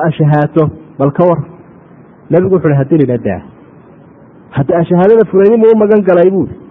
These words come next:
Waxay doontaba ha ahaato, qalbigiisa miyaad jeexday? Hadda gacantaydiibu aniga jaro ku maqan buu. Far waaweyn buu kusii qorayaa moogta.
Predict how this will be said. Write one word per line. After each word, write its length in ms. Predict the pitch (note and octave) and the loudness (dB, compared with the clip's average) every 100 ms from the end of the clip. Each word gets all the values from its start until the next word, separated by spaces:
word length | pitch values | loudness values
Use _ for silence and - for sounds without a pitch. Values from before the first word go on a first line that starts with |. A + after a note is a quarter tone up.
| - - - - - - - - | -20 -20 -12 -12 -12 -18 -20 -8
Waxay 200 | E3 E3+ | -2 -2
doontaba 400 | - D3 C#3+ E3 D#3 | 0 -2 0 0 0
ha 80 | |
ahaato, 300 | C#3 A#2+ B2 C3+ | -2 -2 -6 -2
qalbigiisa 500 | F3+ E3+ E3+ - D#3 | -2 0 -4 -2 -2
miyaad 220 | D3 C3+ | -2 -2
jeexday? 240 | B2 G#2+ - - - - - - | -6 -8 -12 -20 -20 -20 -20 -6
Hadda 260 | G3+ G#3 G3 | -4 -2 -2
gacantaydiibu 600 | G#3 A#3 A3+ G#3 G3+ F#3+ | -2 -2 0 2 4 2
aniga 240 | F3+ F3 | 0 0
jaro 220 | E3 D#3+ E3+ | -2 -2 0
ku 100 | E3 | 0
maqan 300 | D3+ - C#3 | -2 -2 -4
buu. 160 | G2+ F2 - - - - - - - | -6 -14 -20 -20 -20 -18 -18 -18 -4
Far 160 | E3+ | 0
waaweyn 320 | E3+ D#3 F3 E3 | 2 2 -2 -4
buu 60 | |
kusii 280 | D#3+ - F3 | -8 -8 -4
qorayaa 360 | F3 E3+ F3 F3+ | 0 2 2 2
moogta. 320 | A3 F3 | 0 -2